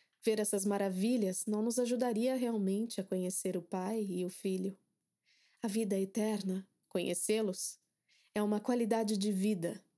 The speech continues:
o fruto de um desenvolvimento gradual, difícil e duradouro, da capacidade de nos tornarmos como Cristo é. Quando começarmos a viver da maneira como Ele vive, começaremos então a conhecê-lo.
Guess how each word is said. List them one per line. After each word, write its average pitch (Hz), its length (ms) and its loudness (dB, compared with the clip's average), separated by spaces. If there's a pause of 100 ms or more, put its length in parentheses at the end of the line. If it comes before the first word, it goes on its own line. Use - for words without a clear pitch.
(140)
o 220 80 -2
fruto 262 500 0
de 208 200 2
um 196 100 0
desenvolvimento 196 800 0
gradual, 185 640 0 (380)
difícil 226 640 -2 (160)
e 208 60 0
duradouro, 196 680 0 (400)
da 196 100 0
capacidade 202 720 0
de 196 140 0
nos 196 160 0
tornarmos 190 500 0
como 196 220 -2
Cristo 214 540 -2 (100)
é. 196 220 -4 (1000)
Quando 220 280 2
começarmos 240 640 2
a 233 60 2
viver 202 420 2
da 185 100 2
maneira 190 400 2
como 190 360 0
Ele 220 380 2
vive, 233 560 0 (300)
começaremos 196 800 0
então 190 540 0
a 196 60 -4
conhecê-lo. - 760 -4